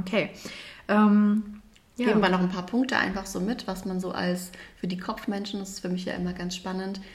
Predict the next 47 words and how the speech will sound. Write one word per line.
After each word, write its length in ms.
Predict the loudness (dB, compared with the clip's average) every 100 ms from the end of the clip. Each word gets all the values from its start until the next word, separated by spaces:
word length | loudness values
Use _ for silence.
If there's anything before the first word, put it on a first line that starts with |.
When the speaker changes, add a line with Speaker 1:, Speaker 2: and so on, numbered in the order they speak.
| -20 -10
Speaker 2:
ähm, 260 | -6 -4 -4
als 260 | -4 -4
sehr 180 | -2 -2
intuitiver 580 | -2 -2 -4 -4 -4 0
Mensch, 280 | 2 0 -2 -10 -14 -14
<laughs> 380 | -10 -8 -8 -4
ähm, 600 | -4 -2 -4 -4 -6 -10 -14 -18 _ -20
Punkte 280 | 0 0 2
mitzugeben. 500 | -2 -4 -4 -2 -2
Wir 120 | -4
haben 120 | -6 -8
uns 120 | -6
ja 120 | -8
auch 100 | -8
was 160 | -12 -12
notiert, 400 | -8 -6 -4 -4
wir 80 |
haben 80 | -6
uns 120 | -6
ja 100 | -6 -8
auch 40 |
ein 100 | -8
bisschen 260 | -8 -8 -10
was 200 | -6 -2
aufgeschrieben, 760 | -2 -2 -6 -2 0 0 -2 -6 -14 -14
was 120 | -6
wir 80 | -4
dir 100 | -4
auf 120 | -4
jeden 160 | -6 -4
Fall 120 | -4
mitgeben 460 | -4 -6 -4 -2 -2
möchten. 480 | -4 -6 -6 -6 -6 -12 -18 -10
Und 320 | -8 -6 -8
ich 120 | -10
glaub, 200 | -10 -12
der 200 | -10 -12 -6
allerwichtigste 840 | -4 -2 -2 -4 -6 -8 -8 -10
Punkt, 460 | -12 -6 -2 -2 -2
den 160 | -4 -6
wir 140 | -8
dir 260 | -6 -8 -10 -12 -6
mitgeben 580 | -4 -4 -4 -2 -2
wollen, 360 | -4 -6 -6 -6
ist 300 | -6 -6 -8
als 200 | -12 -10
allererstes, 800 | -8 -6 -6 -8 -10 -10 -10 -12